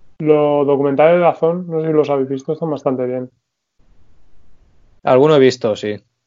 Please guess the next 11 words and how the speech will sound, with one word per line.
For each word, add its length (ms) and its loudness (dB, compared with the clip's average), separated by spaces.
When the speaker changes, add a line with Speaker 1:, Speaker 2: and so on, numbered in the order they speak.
Speaker 1:
De 140 2
Speaker 2:
No. 20 -
Speaker 1:
Dazón 340 2
y 80 2
de, 320 2
eh, 480 -2
y 100 4
de 140 4
Red 260 4
Bull 220 -2
también. 440 -12